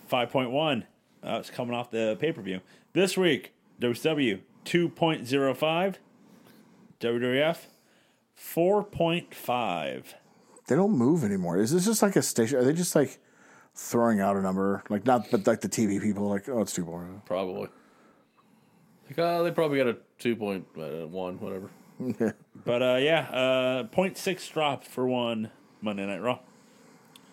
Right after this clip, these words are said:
Speaker 1: So let's go to our
Speaker 2: Well, it's no longer, I mean, they were coming off of pay-per-view last week.
Speaker 1: Yeah,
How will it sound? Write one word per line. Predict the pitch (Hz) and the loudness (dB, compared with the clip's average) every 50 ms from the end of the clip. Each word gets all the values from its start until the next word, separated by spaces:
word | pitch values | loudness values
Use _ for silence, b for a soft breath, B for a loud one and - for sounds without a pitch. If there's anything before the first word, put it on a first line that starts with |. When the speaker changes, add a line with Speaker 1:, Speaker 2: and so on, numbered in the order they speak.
| b b b b b b b b b b b b b b b b b b _ _ - - - - - | b b b b b b b b b b b b b b b b b b _ _ -20 -20 -20 -20 -6
Speaker 1:
So | - 139 139 | 0 2 4
let's | 160 175 165 - | 4 4 2 2
go | 180 185 185 | 2 2 4
to | 180 190 190 | 4 4 4
our | 180 196 | 6 6
Speaker 2:
Well, | 180 175 165 165 | 8 8 8 6
it's | 151 135 151 | 4 4 4
no | 165 160 151 | 6 6 8
longer, | 143 139 135 131 131 127 123 | 8 6 6 6 6 6 6
I | 127 | 6
mean, | 139 135 | 6 6
they | 131 135 | 6 6
were | 131 120 | 4 4
coming | - 143 127 117 113 | 4 4 6 6 6
off | 113 120 127 120 - | 6 6 6 4 2
of | 123 - | -2 0
pay-per-view | - 110 98 98 98 95 90 | 0 0 2 2 -2 0 0
last | 90 95 98 - - | 0 -2 -2 -2 -4
week. | 82 85 90 - - | -6 -6 -6 -8 -8
Speaker 1:
Yeah, | 101 78 53 50 | -6 -6 -6 -6